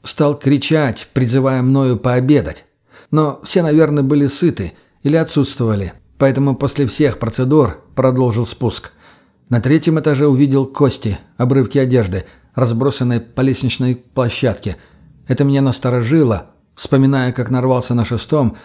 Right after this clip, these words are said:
на голую соседку. Поэтому, прежде чем спускаться, я крикнул уже приевшуюся фразу "Есть кто живой?". Непонятно, кому предназначено, ведь каннибалы явно живые.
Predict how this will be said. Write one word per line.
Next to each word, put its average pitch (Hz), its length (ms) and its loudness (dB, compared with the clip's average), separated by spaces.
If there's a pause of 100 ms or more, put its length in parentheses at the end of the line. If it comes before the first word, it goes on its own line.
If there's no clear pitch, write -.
(160)
на 123 140 2
голую 127 300 2
соседку. - 580 -4 (540)
Поэтому, 131 400 2
прежде 127 500 0
чем 120 180 0
спускаться, 117 720 -6 (200)
я 135 200 4
крикнул 143 480 2
уже 127 280 4
приевшуюся 131 640 0
фразу 135 680 -2
"Есть 135 460 0
кто 135 220 0
живой?". 113 500 2 (560)
Непонятно, 143 560 2
кому 131 280 2
предназначено, 117 880 0 (320)
ведь 131 140 -4
каннибалы 151 460 0
явно 147 320 4
живые. 131 460 2